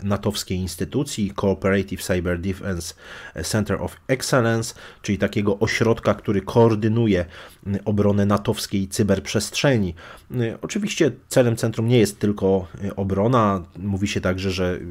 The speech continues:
nato powinno mieć, mm, środki i siły do, mm, do kontruderzeń, do, w, oczywiście w cyber-, y, w cyberprzestrzeni. Bardzo ciekawa natomiast wówczas,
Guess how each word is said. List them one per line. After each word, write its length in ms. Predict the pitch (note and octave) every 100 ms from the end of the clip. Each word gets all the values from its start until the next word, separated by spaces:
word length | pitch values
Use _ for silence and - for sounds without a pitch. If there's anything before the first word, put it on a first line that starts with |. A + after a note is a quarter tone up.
| B1 -
nato 320 | G2 G2 G2
powinno 460 | - G2 G#2+ G2+
mieć, 320 | F#2 F#2 F2+ - - - - -
mm, 260 | F2+ F2 F2
środki 500 | - G2 G#2 - G2
i 40 |
siły 320 | F#2 G2+ G2
do, 280 | F#2 F#2 F2+ - -
mm, 520 | E2+ E2+ E2+ E2+ E2+
do 300 | F2+ F2+ E2 -
kontruderzeń, 840 | B2 B2 - G#2+ G2 G2 G#2+ G2+
do, 220 | F#2 E2 F2
w, 220 | F#2+ F2+
oczywiście 420 | G#2 G2 G2 G2
w 40 |
cyber-, 360 | - F#2+ F2 F2+ - F2+ F2
y, 40 |
w 80 | E2
cyberprzestrzeni. 880 | - G2 F#2 - A2+ - - D#3+ G#2 - - -
Bardzo 220 | D3+ E3
ciekawa 340 | D#3+ E3 F3+ E3
natomiast 380 | D3+ D3 C#3 B2
wówczas, 480 | C3 - B2+ -